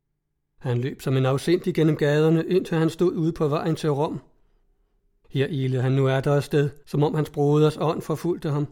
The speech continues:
Martins skrig havde vakt adskillige munke. De ilede til kirken og fandt Johannes i sit blod. De tvivlede ikke om, at han var overfaldet af en kirkerøver, som på hans skrig havde taget flugten. De forbandt ham,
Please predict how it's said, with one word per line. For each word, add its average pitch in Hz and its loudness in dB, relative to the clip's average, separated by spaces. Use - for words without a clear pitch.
Martins 131 0
skrig - -4
havde 151 4
vakt 147 0
adskillige 151 0
munke. 151 4
De 131 -2
ilede 139 0
til 127 -6
kirken 147 0
og 143 2
fandt 160 -2
Johannes 156 2
i 165 0
sit 156 -4
blod. 165 -2
De 135 -4
tvivlede 131 -2
ikke 131 0
om, 151 -6
at 135 -2
han 139 2
var 143 2
overfaldet 160 2
af 147 4
en 143 2
kirkerøver, 165 2
som 151 4
på 143 0
hans 139 0
skrig - -4
havde 156 2
taget 156 2
flugten. 170 0
De 139 0
forbandt 135 -2
ham, 131 0